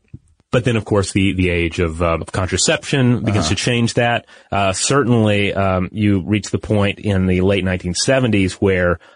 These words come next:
Speaker 1: uh, the People's Re-, Republic of China rolls out the one-child policy. And, uh, this, it's believed, might have had, uh, an effect on, um, zodiological,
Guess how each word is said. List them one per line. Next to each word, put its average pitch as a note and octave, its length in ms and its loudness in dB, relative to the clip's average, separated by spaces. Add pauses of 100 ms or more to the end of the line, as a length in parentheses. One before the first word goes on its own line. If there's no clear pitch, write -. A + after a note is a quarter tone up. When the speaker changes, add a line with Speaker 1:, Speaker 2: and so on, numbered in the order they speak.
(120)
Speaker 1:
uh, E2+ 260 0
the F#2+ 80 -2
People's G2 300 -2
Re-, F#2 280 -2
Republic G2 340 0
of E2+ 100 -2
China F#2 540 -2
rolls F#2 340 2
out F#2 200 -2
the F#2 80 0
one-child B2 680 0
policy. D#2+ 640 -4 (580)
And, F#2+ 480 0
uh, F2+ 320 2
this, A#2+ 680 0 (380)
it's A2 160 -2
believed, G2+ 320 2
might G2+ 360 2
have F#2+ 100 -2
had, F#2 400 -2
uh, E2+ 180 2
an F#2+ 100 0
effect F2+ 380 -2
on, E2+ 320 -2
um, E2 360 -2
zodiological, E2+ 960 0